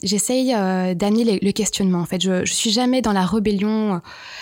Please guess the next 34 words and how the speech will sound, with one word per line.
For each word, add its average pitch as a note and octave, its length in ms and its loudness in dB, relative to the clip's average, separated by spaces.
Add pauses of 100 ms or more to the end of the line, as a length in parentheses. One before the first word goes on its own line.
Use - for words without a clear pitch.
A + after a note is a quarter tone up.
(160)
face G3+ 140 -2
à G3+ 40 2
mes F#3+ 100 2
maîtres F#3+ 240 0
de F3+ 120 0
stage G3+ 240 -2
ou - 20 -2
quoi F#3+ 140 -6
que - 40 -8
ce G3 80 -6
soit, D4 140 -2
mais A#3 140 2
je - 100 0
pose A#3 160 0
des A3+ 100 0
questions. G#3 380 -4
Généralement, G#3 420 0
en G#3+ 60 0
fin, A#3 320 0
en G3 140 -2
fin A#3+ 160 0
de B3 40 2
journée, A3 420 2
jamais A3 260 2
face G#3+ 240 -2
à - 20 0
un F#3+ 80 0
patient F#3+ 300 -2
ou - 20 -2
quoi G3 120 -4
que - 60 -8
ce F#3 100 -6
soit, B3+ 200 -2
mais F3 160 -2